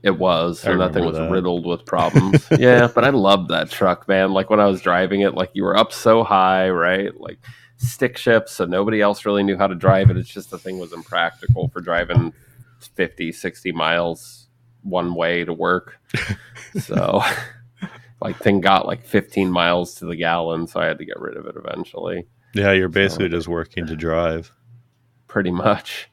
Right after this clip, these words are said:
Speaker 1: Well, no, I had two jobs at the time, which totally an American thing to do.
Speaker 2: It is.
Speaker 1: So, yeah.
Speaker 2: That's just,
Speaker 1: So.
Speaker 2: that's just how, that's just how America works, and that's just makes
Speaker 1: Yeah.
Speaker 2: what makes it ethical.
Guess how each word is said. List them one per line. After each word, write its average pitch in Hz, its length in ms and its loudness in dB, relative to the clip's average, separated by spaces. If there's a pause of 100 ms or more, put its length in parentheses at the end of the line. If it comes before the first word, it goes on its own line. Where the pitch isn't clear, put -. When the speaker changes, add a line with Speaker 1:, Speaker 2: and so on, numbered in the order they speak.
Speaker 1:
Well, 131 120 6
no, 101 200 4
I 98 80 2
had 82 200 -2
two 69 160 -14
jobs - 400 -12
at 62 160 -20
the 58 100 -20
time, 76 480 -8
which - 300 -12 (680)
totally 87 400 -4
an 60 100 -10
American - 420 -12
thing - 300 -10
to 78 80 -8
do. 78 340 -8
Speaker 2:
It 98 100 2
is. 85 180 2
Speaker 1:
So, - 260 2 (680)
yeah. 52 280 -8 (180)
Speaker 2:
That's 101 160 -6
just, 98 200 -2
Speaker 1:
So. - 100 -10 (120)
Speaker 2:
that's 90 200 -6
just 92 200 -6
how, 85 460 0 (500)
that's 98 200 -2
just - 180 -4
how 98 160 6
America 95 400 0
works, 87 480 -2
and 90 140 -6
that's 92 280 0
just - 240 -6
makes 90 300 -4
Speaker 1:
Yeah. 80 80 -4
Speaker 2:
what 92 120 -4
makes 90 280 -6
it 87 180 0 (580)
ethical. 82 600 -6